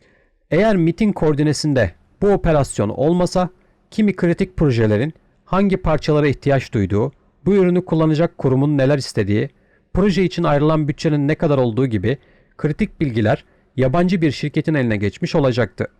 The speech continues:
Bilgilerin başka bir şirkete geçmesi, günü geldiğinde o şirketin Türkiye'ye ihtiyaç duyduğu sistemle ilgili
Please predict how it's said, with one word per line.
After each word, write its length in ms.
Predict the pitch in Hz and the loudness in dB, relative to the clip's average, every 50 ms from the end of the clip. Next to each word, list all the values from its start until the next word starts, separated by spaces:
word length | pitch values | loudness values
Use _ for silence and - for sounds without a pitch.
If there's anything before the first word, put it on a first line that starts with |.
| _ _ _ _ _ _ - - _ _ _ _ _ _ _ - | _ _ _ _ _ _ -20 -20 _ _ _ _ _ _ _ -12
Bilgilerin 640 | 113 113 143 151 156 143 175 185 202 214 226 214 | -6 -2 -2 -2 0 0 0 2 2 2 2 2
başka 320 | 190 185 175 - - 214 185 | 2 0 0 -2 -2 -2 -2
bir 80 | 190 | -2
şirkete 460 | - - - 143 - 160 151 - 170 147 | -2 -4 -6 -6 -4 -4 -2 0 0 0
geçmesi, 540 | 131 117 - - 113 98 - - 127 151 - _ _ _ _ - | 0 -2 -2 -2 -4 -4 -2 -2 -4 -4 -4 _ _ _ _ -10
günü 220 | 123 113 139 185 214 | -4 -2 0 0 2
geldiğinde 480 | 175 196 180 170 151 156 151 139 117 | 2 2 2 2 2 2 0 0 0
o 140 | 117 127 165 | 0 0 0
şirketin 540 | 151 - 185 139 - - - - 156 147 - _ _ _ _ _ - | 0 0 -2 -4 -2 -4 -4 -4 -4 -6 -6 _ _ _ _ _ -4
Türkiye'ye 460 | - 226 214 - - 196 165 147 147 | 0 0 0 0 0 0 2 2 2
ihtiyaç 420 | 143 - - 170 180 180 - - - | 0 -2 0 0 0 0 0 0 0
duyduğu 280 | 160 156 135 165 165 | 0 0 0 0 -2
sistemle 560 | - - 147 131 - - 175 160 160 143 135 | -2 -2 -6 -6 -4 -2 0 0 2 2 2
ilgili 320 | 127 113 110 110 98 92 | 0 0 -2 -2 -2 -4